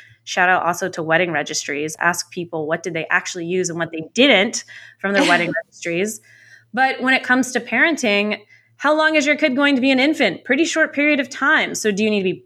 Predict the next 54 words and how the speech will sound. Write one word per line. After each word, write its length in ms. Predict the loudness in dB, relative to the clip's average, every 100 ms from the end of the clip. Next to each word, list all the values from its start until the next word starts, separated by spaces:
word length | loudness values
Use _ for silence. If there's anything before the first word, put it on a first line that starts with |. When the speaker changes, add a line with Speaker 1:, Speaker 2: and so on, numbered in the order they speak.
| -8
Speaker 1:
buying 460 | -2 2 2 2
all 260 | 2 2 0
of 80 | 0
those 220 | 0 0
things? 340 | 0 2 0
Could 200 | -2 -6
you 60 | -6
get 160 | -8
hand-me-downs? 760 | -6 0 2 4 4 2 0 -8
Could 180 | -8 -6
you 100 | 0
rent 340 | 0 0 2
them? 360 | 2 2 0 -4
Is 100 | -6
it 120 | -4
something 300 | -4 -2 -2
that 100 | 0
you 100 | 0
want 200 | 2 2
to 40 |
keep 240 | 0 -6 -2
cluttering 440 | 0 2 4 4
in 100 | 2
your 160 | 2 2
house? 580 | 4 2 0 -6 -14 -16 -20 -20 -20
So 160 | -4 -4
that's 420 | 0 0 0 -2
the 140 | -4 0
other 240 | 2 0
thing 220 | -2 -6
to 120 | -6 -6
really 500 | -2 0 2 0 -4
think 280 | -8 -12
through. 300 | -16 -18 -18 -20 _ _ _ -4
Speaker 2:
Absolutely. 680 | -2 0 -2 -2 0 -2 -2
And 160 | 0 0
I 100 | 0
definitely 500 | 0 -2 -4 -6 -4
second 360 | -4 -6 -2
that 180 | 0 0
with 140 | 0
all 100 | -2
the 80 | -2
parenting, 600 | -4 0 2 2 0 0
because 240 | 0 0 2
I 80 |
will 140 | 0 0
tell 220 | 0 0
you, 200 | 2 2
after 320 | 2 0 -2
many 280 | 0 -2 0
years 220 | 0 -2
of 120 | -6
parenting, 640 | -4 0 0 2 2 0